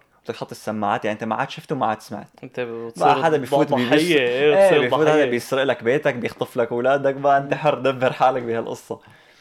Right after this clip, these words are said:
Speaker 1: فهي أول مشكلة. بس المشكلة الأكبر هي إنه مثل ما أنت هلأ حاطط معلوماتك اللي هي والله تاريخ ميلادك وقد إيه وشو بتحب تسمع على التيك توك مع الشركات،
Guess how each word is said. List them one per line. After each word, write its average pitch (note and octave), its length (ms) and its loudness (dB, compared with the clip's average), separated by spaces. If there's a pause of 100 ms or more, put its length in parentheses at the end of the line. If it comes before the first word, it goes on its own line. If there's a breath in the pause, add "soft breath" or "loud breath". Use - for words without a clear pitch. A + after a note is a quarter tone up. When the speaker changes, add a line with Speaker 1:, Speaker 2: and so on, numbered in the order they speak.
(380 soft breath)
Speaker 1:
فهي C3+ 200 2
أول F3+ 220 -2
مشكلة. F3 420 -8 (500)
بس - 180 -8
المشكلة F#3 300 -2
الأكبر D3+ 440 -4 (840)
هي B2+ 280 -4
إنه A#2+ 160 -4
مثل E3+ 260 -4
ما E3 100 -4
أنت D#3 140 -12
هلأ D3+ 280 -4
حاطط D3 440 -6 (200)
معلوماتك A#2 720 -6
اللي G#2+ 180 -10
هي A#2 60 -6
والله G#2+ 180 -2
تاريخ G#2 380 -8
ميلادك G#2+ 460 -6
وقد G2+ 240 -8
إيه G#2+ 120 -6
وشو A2+ 180 -12
بتحب - 300 -14
تسمع A#2+ 280 -6
على G#2 120 -8
التيك - 200 -14
توك - 240 -10
مع G#2 160 -6
الشركات، A2+ 560 -8